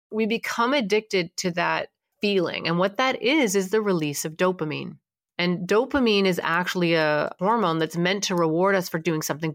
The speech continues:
boring, like fishing or building something, right? It's so boring, but when you're done, you get a blast of dopamine, which feels really good, which then makes you wanna do that thing again. And because you already did that thing once,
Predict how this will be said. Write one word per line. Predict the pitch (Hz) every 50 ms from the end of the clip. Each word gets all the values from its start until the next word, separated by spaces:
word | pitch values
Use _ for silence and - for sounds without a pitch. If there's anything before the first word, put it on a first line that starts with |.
| _ -
boring, | 214 226 240 240 220 175 - - - _ _ _ _ -
like | - 170 -
fishing | - - - 262 247 - - - - - _ _ _ _ _ _ _ _ _ _ _ _ _ -
or | 190 180 180 -
building | - 233 240 262 240 196 180 139
something, | 123 - - - - - - - - - - _ _ _ -
right? | 151 175 208
It's | - 190 185 -
so | - - 247 240
boring, | 254 202 - - 240 240 226 196 170
but | 160 170
when | 120 175 175
you're | 170 170
done, | 160 160 - 240 262 294 262 202 190
you | 175
get | 170 185 175
a | 170
blast | 175 - 170 170 175 185 196 202 202 208 202 - - - - -
of | - 165 156
dopamine, | - 175 180 180 170 165 160 147 147 147 147
which | 156 160 - -
feels | - - - 208 214 208 185 170
really | 180 185 175 175 170
good, | 160 170 156 151 151 156
which | 160 165 160 -
then | - 185 175 175
makes | 175 175 170 -
you | -
wanna | 165 165 160 160
do | 151 160
that | 147 139 143 -
thing | - 151 143
again. | 143 139 147 139 117 92 _ _ _ _ _ _ -
And | - 185 185
because | 208 202 - 254 262 262
you | 285 285
already | 262 254 233 233
did | 202 220 190
that | 185 185 - -
thing | 196 185 185 180 180 196
once, | 226 269 294 240 170 151 - - - - -